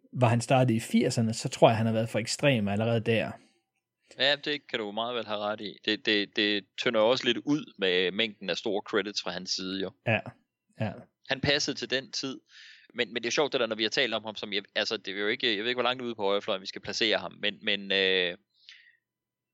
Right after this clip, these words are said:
Speaker 2: men det virker samtidig, når jeg hører interviews med ham, mere som om, at det virkelig mere handler om at provokere og, og presse reaktioner ud fra folk så meget, som det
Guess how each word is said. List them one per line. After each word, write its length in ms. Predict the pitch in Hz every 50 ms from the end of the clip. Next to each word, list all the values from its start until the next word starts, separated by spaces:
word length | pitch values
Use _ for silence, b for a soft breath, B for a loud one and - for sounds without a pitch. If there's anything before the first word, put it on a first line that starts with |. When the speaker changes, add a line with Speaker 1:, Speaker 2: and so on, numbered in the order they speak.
| _ _ _ _ _ _ _ -
Speaker 2:
men 240 | 120 120 120 117 113
det 100 | 110 107
virker 200 | 123 139 139 139
samtidig, 360 | - - 135 131 - 139 127
når 80 | 113 104
jeg 100 | 98 104
hører 140 | 113 110 107
interviews 440 | 104 - 113 107 120 127 131 -
med 100 | 120 117 110
ham, 140 | 110 107 - -
mere 440 | 120 113 113 113 113 127 143 156 143
som 200 | - 131 113 -
om, 260 | 113 117 113 110 - _ _ _ _ _ _ _ _ -
at 140 | 117 -
det 220 | 113 104 95 110 117
virkelig 320 | 131 160 160 - 143 120
mere 240 | 113 120 120 123 131
handler 320 | 107 113 110 117 120 117
om 300 | 110 80 98 107 113 110 - b b b b b b b
at 120 | - 90 - _
provokere 760 | - - 113 98 92 - - - - 147 143 117 90 85 82
og, 540 | - - - 110 101 98 98 95 87 82 - - -
og 360 | - 92 85 92 85 71 65 _ _ -
presse 340 | - - 113 98 104 - -
reaktioner 520 | - 87 90 - - - 143 127 110 95
ud 140 | 95 95 90
fra 120 | - -
folk 360 | 104 - - 110 104 104 - - _ -
så 200 | - - - 123
meget, 520 | 104 95 85 87 92 98 104 110 113 113 - _ _ _ _ _ _ _ _ _ _ _ _ _ _ _
som 280 | - - - 120 104 95
det 360 | - 104 104 95 92 87 -